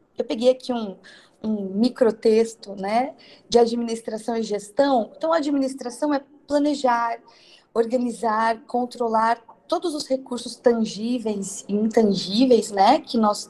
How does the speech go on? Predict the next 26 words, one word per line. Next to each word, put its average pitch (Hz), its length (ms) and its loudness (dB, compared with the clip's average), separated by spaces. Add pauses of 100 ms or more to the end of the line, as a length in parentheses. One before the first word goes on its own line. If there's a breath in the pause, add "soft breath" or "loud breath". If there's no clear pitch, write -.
temos 233 420 4
aí 220 380 2 (400 loud breath)
pra 220 120 2
empresa, 226 800 -2 (720 loud breath)
sendo 320 320 0
que 320 120 -4
a 330 120 4
gestão, 285 480 -2
ela 311 100 0
é 302 40 2
um 330 120 -4 (300)
pilar 339 420 2
dessa 320 220 -8
administração. 285 1080 -6 (460 soft breath)
Então, 320 260 4 (220)
é 262 100 4
garantir 294 680 0
aí 262 200 -2
que 262 140 -18 (200)
todos 339 400 -4
esses - 260 -8
processos 247 800 0
possam 254 360 -2
ser 240 180 -2
executados 226 840 -2
conforme 254 720 0